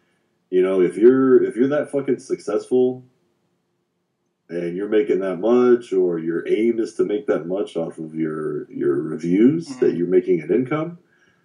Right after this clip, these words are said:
Speaker 1: that, man, that's a shitty move. Like, that's just, that's just not a smart move
Speaker 2: And that's what
Speaker 1: at
Speaker 2: I'm
Speaker 1: all.
Speaker 2: saying. Like, I, I don't, like I said, I don't wanna be a hypocrite. I, I do believe in, you know, if you can, if you can turn whatever you're doing and you like doing into a, a, a s-, stream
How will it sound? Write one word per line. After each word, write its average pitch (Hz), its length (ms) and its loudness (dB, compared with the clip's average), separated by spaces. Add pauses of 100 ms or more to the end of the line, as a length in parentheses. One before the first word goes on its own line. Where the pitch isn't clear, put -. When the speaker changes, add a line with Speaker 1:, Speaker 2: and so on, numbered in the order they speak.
(600)
Speaker 1:
that, - 280 -4
man, 170 240 -2
that's - 160 0
a - 40 -6
shitty 87 420 -4
move. 78 400 -2
Like, 73 200 -6
that's - 240 -4
just, - 200 -8 (600)
that's - 200 -2
just - 160 2
not 107 240 0
a 85 60 -6
smart 95 480 -6
move 90 100 0
Speaker 2:
And 160 140 -2
that's 220 200 -4
what 180 80 -8
Speaker 1:
at 147 60 -6
Speaker 2:
I'm 139 60 -8
Speaker 1:
all. 175 100 -8
Speaker 2:
saying. 170 280 -6
Like, 147 180 -6
I, - 140 -6 (220)
I 185 100 0
don't, 214 120 -2
like 175 100 -8
I - 40 -8
said, 170 160 -8
I 151 60 -4
don't 185 100 -8
wanna 220 140 -10
be 202 140 -14
a 180 40 -8
hypocrite. 147 600 -12
I, 151 220 0
I 151 40 -6
do 165 180 -8
believe 147 240 -4
in, 143 80 -4
you 151 60 -6
know, 143 220 -10
if - 120 -20
you 170 100 -16
can, 175 220 -12
if 143 120 -14
you 180 80 -10
can 254 160 -10
turn 220 460 -8 (280)
whatever 185 340 -6
you're 190 180 -12
doing 175 240 -6
and 160 100 -8
you 170 120 -8
like 147 260 -6
doing 151 240 -4
into 139 320 -6
a, 135 60 -10
a, 131 440 -8
a - 40 -12
s-, - 240 -18 (200)
stream 180 320 -6